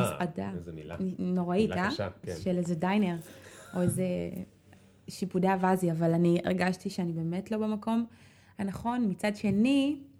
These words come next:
Speaker 1: לא אמרתי את המילה האחרונה. ובתור סמנכ"לית שיווק,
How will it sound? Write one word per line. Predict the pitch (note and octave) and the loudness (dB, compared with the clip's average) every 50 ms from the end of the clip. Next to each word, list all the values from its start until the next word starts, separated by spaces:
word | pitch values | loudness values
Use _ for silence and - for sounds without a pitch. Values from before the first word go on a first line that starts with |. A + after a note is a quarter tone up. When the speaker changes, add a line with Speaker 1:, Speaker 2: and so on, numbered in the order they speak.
| _ _ - _ _ _ _ _ _ - - - _ _ _ | _ _ -20 _ _ _ _ _ _ -20 -20 -20 _ _ _
Speaker 1:
לא | - G3 A#3+ C#4 | 0 2 4 6
אמרתי | C#4 C4 B3 B3+ C4 | 6 6 4 2 2
את | B3+ A#3+ | 0 0
המילה | A3 G3+ F#3+ F#3+ F#3+ | 0 0 0 0 0
האחרונה. | F#3 F#3+ F#3 - - F3+ F3 E3 E3+ E3 D#3+ _ _ _ _ - - - | -2 -2 -4 -4 -4 -2 -2 -2 -4 -8 -12 _ _ _ _ -16 -12 -10
ובתור | F3 E3 E3 F3 F3 F3 E3+ F3 E3 D#3+ E3 - G#3 G#3+ | -10 -6 -6 -4 -4 -4 -4 -4 -6 -6 -6 -4 -4 -4
סמנכ"לית | G#3+ G#3+ A3+ G#3 G3 F#3 - G3+ G3+ G#3 G#3 | -2 -2 -2 -2 -2 -2 -2 -2 -2 -2 -2
שיווק, | - F#3+ E3+ E3 G3+ B3 C#4+ C#4 - - - | -2 -6 -4 -2 0 0 -2 -2 -6 -14 -20